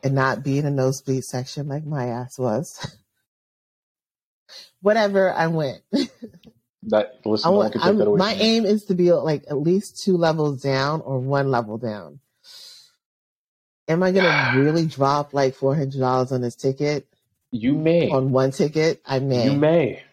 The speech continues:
Speaker 2: You
Speaker 1: I
Speaker 2: may.
Speaker 1: absolutely may.
Speaker 2: You may. You, I, listen,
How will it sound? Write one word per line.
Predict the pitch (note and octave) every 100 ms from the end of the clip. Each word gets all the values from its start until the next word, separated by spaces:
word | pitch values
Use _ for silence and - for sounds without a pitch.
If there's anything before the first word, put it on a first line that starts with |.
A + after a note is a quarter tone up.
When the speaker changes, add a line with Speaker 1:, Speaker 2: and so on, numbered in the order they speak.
| _
Speaker 2:
You | A2 G#2+ C#3
Speaker 1:
I | D3+
Speaker 2:
may. | D#3+
Speaker 1:
absolutely | B2+ B2 - D3+ C#3+ B2+ C3+ B2+
may. | B2 G#2+ G2+ G#2
Speaker 2:
You | A2 B2+
may. | C3+ B2+ G#2+ F#2 - _ -
You, | G#2+ A2 D3+ G3 G#3 F#3+ B1+ - _
I, | G#2+ A2+
listen, | A#2 B2+ B2 F2 E2+